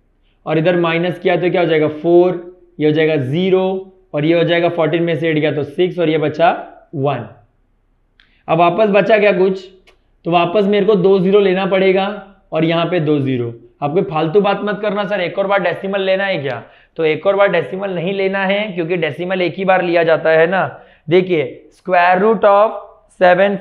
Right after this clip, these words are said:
four eight one, देखिए, एटी सिक्स पॉइंट फ़ोर, समझ रहा है क्या? क्या मिल रहा है मुझे? एटी सिक्स पॉइंट फ़ोर मिल रहा है। आगे देखिए, चलते जा रहा है। अभी अगर मैं करता, फिर मेरे को नाइन से मिलता।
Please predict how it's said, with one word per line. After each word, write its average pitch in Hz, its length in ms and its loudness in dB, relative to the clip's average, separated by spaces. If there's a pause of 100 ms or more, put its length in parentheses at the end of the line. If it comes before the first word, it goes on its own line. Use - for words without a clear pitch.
four 190 320 0
eight 175 240 0
one, 156 280 -4 (560)
देखिए, 127 460 -6 (280)
एटी 165 240 0
सिक्स 202 280 -4 (100)
पॉइंट 185 280 -6
फ़ोर, - 560 -10 (500)
समझ 170 240 -6
रहा 175 100 0
है 151 100 -2
क्या? 151 320 -10
क्या 196 160 2
मिल 190 160 -2
रहा 180 140 -2
है 180 60 -6
मुझे? 170 340 -6
एटी 165 220 -4
सिक्स 165 220 -10
पॉइंट 170 320 -10
फ़ोर 165 220 -6
मिल 156 160 -6
रहा 147 160 -4
है। 160 60 -4
आगे 175 300 0
देखिए, 214 220 -4
चलते 202 360 -4
जा 165 140 -4
रहा 117 120 -14
है। - 140 -20 (480)
अभी 151 200 0
अगर 202 180 2
मैं 196 160 -4
करता, 190 280 0
फिर 196 140 -2
मेरे 196 140 -6
को 214 80 -4
नाइन 208 360 -4
से 175 120 -6
मिलता। 135 500 -12